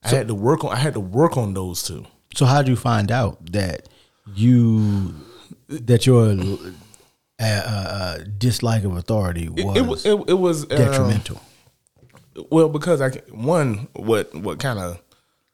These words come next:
Speaker 1: like, threw the flag for me was, okay, I kept getting turned up or turned passed over for authority positions.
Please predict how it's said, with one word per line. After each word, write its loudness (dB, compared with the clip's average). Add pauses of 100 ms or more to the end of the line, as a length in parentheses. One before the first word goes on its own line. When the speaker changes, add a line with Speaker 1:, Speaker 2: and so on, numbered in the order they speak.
(1200)
Speaker 1:
like, -14
threw -6
the -8
flag -6
for -8
me -8
was, -12
okay, -8
I -6
kept -4
getting -8
turned -6
up -12 (320)
or -10
turned -10
passed -8
over -10
for -6 (680)
authority -8
positions. -10